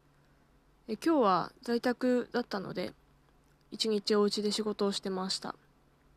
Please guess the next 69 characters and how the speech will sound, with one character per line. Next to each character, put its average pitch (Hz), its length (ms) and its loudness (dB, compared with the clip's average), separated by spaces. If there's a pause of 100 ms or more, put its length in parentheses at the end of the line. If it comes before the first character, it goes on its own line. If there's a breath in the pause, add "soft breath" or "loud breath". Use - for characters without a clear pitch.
(920 soft breath)
で、 233 80 -6
社 240 160 -2
内 294 200 0
セ 359 140 2
ミ 349 100 6
ナ 247 160 4
ー - 20 2
み 190 100 2
た 185 120 0
い - 20 -2
な 175 80 -2
の 175 60 -2
も 175 120 -2
あ 196 40 0
っ 202 40 -2
た 196 160 -2
ん 180 60 -4
で - 100 -6
す - 100 -10
け 196 120 -6
ど、 202 260 2 (1200)
結 254 280 -2
局 311 420 2
の 302 120 0
と 294 160 0
こ 285 140 2
ろ 277 320 6
問 269 320 2
い 294 60 4
合 302 80 6
わ 294 100 6
せ 294 140 2
が 277 120 4
す 269 160 0
ご 262 160 4
く 190 200 0
多 185 80 2
く - 120 -10
て、 185 320 -4 (880 soft breath)
そ 233 180 -2
れ 240 100 4
の 247 160 2
対 240 340 4
応 240 120 4
を 240 60 2
し 226 80 -6
て 247 120 2
る 233 120 4
う 226 60 2
ち 226 160 -4
に 220 260 0
一 226 160 -4
日 220 280 0
が 196 160 0
終 190 100 0
わ 190 60 -2
っ 185 40 -6
て - 140 -8
し 202 140 -4
ま 202 80 -4
っ 196 40 -8
た - 140 -6
よ 190 120 -2
う 185 40 -8
な 180 120 -10
感 214 220 -12
じ 208 120 -14
で 208 140 -12
す。 - 200 -16